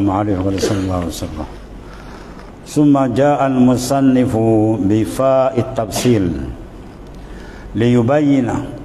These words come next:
ما أجمله سابقا، فقال: معرفة النعمة، آه، تصفو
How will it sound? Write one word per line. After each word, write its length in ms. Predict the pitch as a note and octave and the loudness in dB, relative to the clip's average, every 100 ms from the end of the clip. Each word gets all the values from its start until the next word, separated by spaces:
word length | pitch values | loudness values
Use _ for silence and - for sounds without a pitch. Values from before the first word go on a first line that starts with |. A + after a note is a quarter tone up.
| - - - - - - | -16 -18 -18 -18 -18 -8
ما 440 | G#2 A#2 C#3+ D3 C3+ | 0 2 4 4 2
أجمله 640 | B2+ B2+ C#3 C3+ A#2+ B2 | 4 4 4 2 2 0
سابقا، 680 | A2 A#2+ A2+ A2 A2 - F#2+ D#2+ C2+ B1+ - - - - - - | 0 0 2 2 0 0 -2 -2 -4 -8 -12 -16 -20 -20 -18 -8
فقال: 420 | - - B2+ C3+ C3 A#2 A2+ G#2 G2 F#2 - - - - - G2 | -6 -2 0 2 2 2 2 -2 -4 -6 -12 -16 -16 -18 -10 -2
معرفة 640 | A2+ A#2 A2+ A#2+ B2 A2+ | 0 2 0 0 0 0
النعمة، 680 | A2+ A2 A2+ C3 B2 C3 C#3+ A#2+ - - - - - - - - - - - - | 2 4 4 4 4 4 2 -2 -6 -8 -10 -14 -16 -16 -14 -10 -10 -12 -16 -6
آه، 180 | A#2 A2 G2+ D2+ - - - - - - | -4 -2 -4 -6 -8 -12 -16 -18 -14 -4
تصفو 680 | C3+ B2 - B2 A#2+ A#2 | -2 -2 0 2 2 2